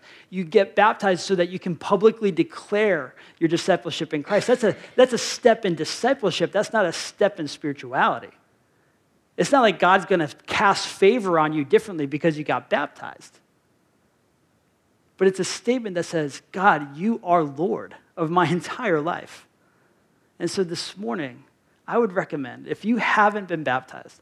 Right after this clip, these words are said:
as an adult and be, been able to make the decision to follow Jesus, I would, I'd pray that you would sign up.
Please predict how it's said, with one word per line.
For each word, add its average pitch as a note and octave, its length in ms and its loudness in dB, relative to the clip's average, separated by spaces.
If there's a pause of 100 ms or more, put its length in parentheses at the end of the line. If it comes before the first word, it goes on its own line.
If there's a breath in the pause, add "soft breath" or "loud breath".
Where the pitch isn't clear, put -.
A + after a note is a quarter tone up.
(300 soft breath)
as D#3+ 220 2
an F3 80 -6
adult D3 340 -4
and C3+ 140 -12
be, D#3 180 2
been E3+ 300 0
able E3+ 180 0
to D3+ 80 -2
make D3 340 -2
the G3 60 -10
decision E3+ 380 -4
to B2+ 80 -6
follow D3 400 0
Jesus, C3 460 -12 (800 soft breath)
I E3 60 0
would, A3+ 160 2
I'd - 260 -2
pray A3+ 200 4
that E3 180 -6
you E3+ 80 -4
would D3+ 80 -2
sign D#3 240 -4
up. C#3+ 160 -10